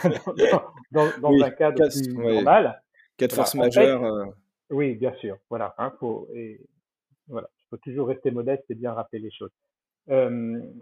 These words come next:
Speaker 1: donc, dans, dans ce modèle terme entreprise, euh, ce qu'il y a aussi, c'est que par la méthodologie qui est proposée, on va chercher à créer un cercle vertueux.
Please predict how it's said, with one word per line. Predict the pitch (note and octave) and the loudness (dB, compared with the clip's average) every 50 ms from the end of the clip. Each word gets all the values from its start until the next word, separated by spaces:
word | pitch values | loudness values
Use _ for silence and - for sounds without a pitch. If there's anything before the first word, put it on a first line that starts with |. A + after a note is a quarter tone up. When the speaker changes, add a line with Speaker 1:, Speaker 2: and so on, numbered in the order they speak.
| _ _ | _ _
Speaker 1:
donc, | C#3+ B2 D#3 E3 E3+ - - C#3+ - - _ | -6 -4 -2 -2 -2 -4 -8 -10 -12 -12 _
dans, | B2+ A2+ C#3+ D3 D3 C#3+ C#3+ | -16 -8 -6 -6 -6 -6 -6
dans | B2+ D3 D3+ | -8 -8 -8
ce | - - E3+ | -6 -6 -4
modèle | E3+ E3+ E3+ E3 F#3 F3+ - | -4 -2 0 0 0 -2 0
terme | - C#3+ B2+ C3 | -2 -4 -4 -4
entreprise, | C3 A#2+ - - C3 - _ - G3 G#3+ F#3+ C3 A#2+ - _ _ _ _ _ _ | -6 -6 -6 -8 -10 -8 _ -8 -6 -6 -8 -10 -12 -16 _ _ _ _ _ _
euh, | A#2+ B2 A2+ A2+ | -8 -6 -6 -6
ce | - _ | -10 _
qu'il | _ D#3 C#3 C#3 | _ -10 -4 2
y | D#3+ | 2
a | D#3 C#3 | 4 4
aussi, | C#3 C3+ - - - F3 F#3 G#3+ A3+ A3+ _ _ _ _ _ _ _ _ _ | 2 0 -4 -10 -10 -10 -8 -8 -8 -10 _ _ _ _ _ _ _ _ _
c'est | C#3 B2+ | -10 -10
que | - - D3 D3 C#3+ D3 C#3+ _ _ _ _ _ _ _ _ _ | -6 -4 -4 -4 -4 -6 -8 _ _ _ _ _ _ _ _ _
par | C3 A#2+ A2 | -6 -6 -4
la | C3 B2+ | -4 -4
méthodologie | C3 C#3+ C#3+ - - C3+ C#3+ C#3 C#3+ D3 C#3 E3 E3+ | -4 -6 -6 -8 -6 -4 -4 -2 -2 -4 -6 -8 -10
qui | - E3 | -8 -10
est | B2+ | -12
proposée, | - - C3+ B2 - C3 B2+ B2+ D3 E3+ G3 G#3+ G3+ - _ _ _ _ _ _ _ | -8 -8 -8 -8 -6 -8 -6 -4 -4 -2 -2 -2 -4 -8 _ _ _ _ _ _ _
on | - C3+ C3 | -8 -8 -6
va | A#2 A#2 B2+ C#3 C#3 A#2+ A2 G#2+ - - - - - | -2 0 2 4 4 4 4 2 -2 -6 -12 -2 0
chercher | G3 F3+ - - - - G#3 G3+ D3 | 0 0 0 -2 -2 0 2 4 4
à | B2 | 2
créer | - - - D#3 E3+ E3 - - | 0 -2 -4 -2 -2 -2 -4 -4
un | C3+ C3+ C3 - - - | -8 -10 -10 -12 -2 0
cercle | G#3 G#3 - - - - C#3+ | 2 2 2 0 -4 -4 -4
vertueux. | A#2+ A2+ C3 C3 - _ _ G#2 F#2 | -4 -2 -6 -6 -6 _ _ -20 -20